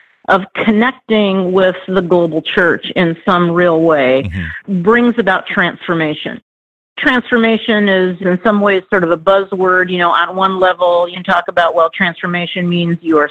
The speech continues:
Speaker 1: somehow changed. But when we use that term in a spiritual sense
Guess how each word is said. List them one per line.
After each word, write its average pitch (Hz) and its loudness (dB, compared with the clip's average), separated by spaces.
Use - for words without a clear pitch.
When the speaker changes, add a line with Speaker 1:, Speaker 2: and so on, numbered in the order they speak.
Speaker 1:
somehow 170 0
changed. 202 0
But 202 0
when 214 2
we 220 2
use 247 0
that 190 0
term 190 0
in 170 -2
a 170 -2
spiritual 285 0
sense 170 0